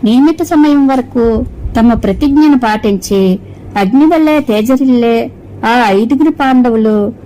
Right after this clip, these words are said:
మూడవ రోజున స్నానం చేసి తెల్లని వస్త్రాలు ధరించి రాజోచిత భూషణాలు ధరించి రాజ్యసభలో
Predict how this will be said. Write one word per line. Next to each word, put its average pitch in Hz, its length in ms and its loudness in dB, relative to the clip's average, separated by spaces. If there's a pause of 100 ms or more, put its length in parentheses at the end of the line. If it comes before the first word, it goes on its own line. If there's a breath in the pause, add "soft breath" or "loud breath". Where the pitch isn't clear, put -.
(240)
మూడవ 233 300 2
రోజున 262 360 2
స్నానం 220 540 0
చేసి 196 580 -2
తెల్లని 254 320 2
వస్త్రాలు 262 440 -2
ధరించి 196 720 0 (440 loud breath)
రాజోచిత 294 680 0
భూషణాలు 254 600 0
ధరించి 185 720 0 (400 loud breath)
రాజ్యసభలో 277 840 0